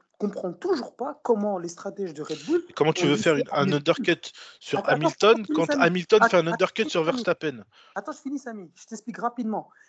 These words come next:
Speaker 1: Hamilton, il a douze secondes d'a-, il a douze secondes de Verstappen. Checo Pérez, il commence à faire la jonction. Il est à deux secondes. Il est à moins du, il est à moins de deux secondes d'Hamilton. Je ne comprends toujours pas comment les stratèges de Red Bull ont laissé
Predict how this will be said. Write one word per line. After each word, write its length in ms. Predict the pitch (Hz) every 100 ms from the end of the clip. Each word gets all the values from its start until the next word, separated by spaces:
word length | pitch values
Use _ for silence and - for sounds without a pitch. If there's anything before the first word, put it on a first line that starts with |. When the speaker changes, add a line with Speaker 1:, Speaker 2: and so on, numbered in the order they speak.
| _ _ _
Speaker 1:
Hamilton, 640 | 208 220 202 - 330 262 160 -
il 160 | 175 190
a 100 | 170
douze 300 | 143 302 -
secondes 380 | 285 240 269
d'a-, 200 | 202 202 - 185
il 120 | 180
a 120 | 170
douze 220 | 156 277
secondes 340 | - 240 269 220
de 60 |
Verstappen. 540 | 196 196 - 175 160 135 _ _ _ _ -
Checo 240 | 214 -
Pérez, 480 | 196 190 320 214 - _
il 120 | 175
commence 380 | - 285 302 -
à 60 | 240
faire 180 | 240 220
la 80 |
jonction. 460 | 190 196 185 180 151 _ -
Il 140 | 190
est 20 |
à 80 | 233
deux 240 | 156 202 339
secondes. 540 | - 262 196 247 180 _
Il 120 | 185
est 40 | 202
à 60 |
moins 220 | 190 285 262
du, 340 | 160 180 254
il 140 | 208 202
est 40 |
à 60 | 208
moins 160 | 285
de 120 | 208
deux 200 | 170 160
secondes 380 | 294 277 262 240
d'Hamilton. 480 | 202 202 185 202 165 _ _
Je 100 | 160
ne 60 | 190
comprends 320 | 233 - 202
toujours 400 | - 392 254 -
pas 180 | 269 254
comment 220 | 214 202
les 80 | 185
stratèges 460 | - 208 208 196 135
de 100 | 160
Red 240 | 175 151
Bull 180 | 262 330 - - - - -
ont 140 | 233
laissé 560 | 247 262 - 247 196